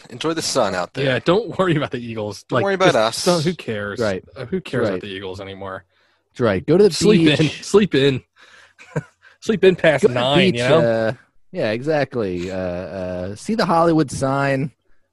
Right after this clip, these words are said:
Speaker 2: Eat some
Speaker 3: Who
Speaker 2: avocado
Speaker 3: cares?
Speaker 2: or whatever they eat out there.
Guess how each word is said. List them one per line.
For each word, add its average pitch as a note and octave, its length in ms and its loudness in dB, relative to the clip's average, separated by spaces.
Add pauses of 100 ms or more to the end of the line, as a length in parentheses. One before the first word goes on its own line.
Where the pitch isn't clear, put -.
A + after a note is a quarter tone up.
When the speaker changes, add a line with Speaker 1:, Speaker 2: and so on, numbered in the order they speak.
(120)
Speaker 2:
Eat E3+ 120 -4
some F#3+ 100 0
Speaker 3:
Who D3 60 2
Speaker 2:
avocado D3 480 2
Speaker 3:
cares? A#2 160 0
Speaker 2:
or G#2+ 140 -2
whatever A#2 220 0
they G2+ 200 -6 (100)
eat B2 220 -10
out G2 200 -6
there. G#2 260 -8